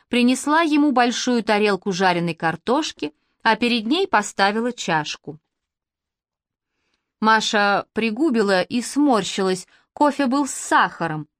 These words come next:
Визжала дикая музыка, над верандой кружили мухи. «По мне, вообще бы туда не возвращаться». «Не говори»,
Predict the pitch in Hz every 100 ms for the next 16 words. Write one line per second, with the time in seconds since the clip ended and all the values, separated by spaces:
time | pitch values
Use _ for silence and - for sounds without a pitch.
0 | _ _ _ _ _ - 208 214 180 262
1 | 277 254 233 220 190 220 - 185 180 196
2 | 277 294 302 302 _ _ _ 226 247 226
3 | 233 240 330 330 285 311 302 196 185 165
4 | 202 196 190 175 165 - 165 - _ _
5 | _ _ _ 226 233 247 285 302 277 240
6 | 247 285 285 - - 233 196 208 196 190
7 | 196 185 185 190 185 - 180 170 - 170
8 | _ _ _ _ _ _ _ _ _ -
9 | 233 240 233 233 247 220 151